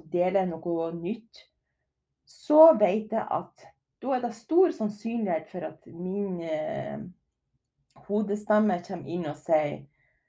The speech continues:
eller begynner å legge merke til om folk liker det eller ikke, eller om de trykker liker eller hjerte,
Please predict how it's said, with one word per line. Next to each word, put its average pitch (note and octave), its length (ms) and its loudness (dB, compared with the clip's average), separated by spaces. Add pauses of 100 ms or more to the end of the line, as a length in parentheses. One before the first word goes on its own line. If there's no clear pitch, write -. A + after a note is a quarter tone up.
(260)
eller D#3+ 240 2
begynner F#3+ 220 2
å F3 60 6
legge D#3+ 160 4
merke D#3+ 340 0
til D3+ 220 -4
om D3+ 120 -8
folk D#3+ 280 -4
liker D3+ 260 -4
det C#3+ 80 -2
eller C#3 240 -6
ikke, D#3 220 -10
eller D3 160 -4
om D3+ 120 -8
de E3 160 -6
trykker D#3+ 380 -4
liker E3 420 -4
eller D3 260 -2
hjerte, E3+ 500 0